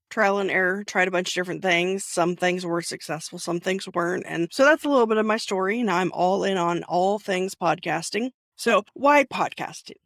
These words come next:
at least in general? So podcasting has had massive growth. Podcasting, it's been around since two thousand four, at least podcasting as we know it,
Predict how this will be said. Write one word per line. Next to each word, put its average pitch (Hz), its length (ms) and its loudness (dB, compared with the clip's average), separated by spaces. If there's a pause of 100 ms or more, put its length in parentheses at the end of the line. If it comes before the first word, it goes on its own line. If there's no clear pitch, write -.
(100)
at 175 140 2
least 190 300 -2
in 180 200 -2
general? 175 720 -4
So 233 280 2
podcasting 294 680 2
has 208 180 -4
had 185 240 0
massive 165 400 -4
growth. 147 340 -8 (240)
Podcasting, 240 720 0
it's 185 200 -6
been 294 160 0
around 233 420 2
since 190 220 -8
two 208 120 -2
thousand 170 360 -4
four, 170 280 2
at 147 60 -4
least 165 260 -6
podcasting 156 560 -2
as 156 140 -10
we 120 140 -10
know 190 240 6
it, 156 160 -2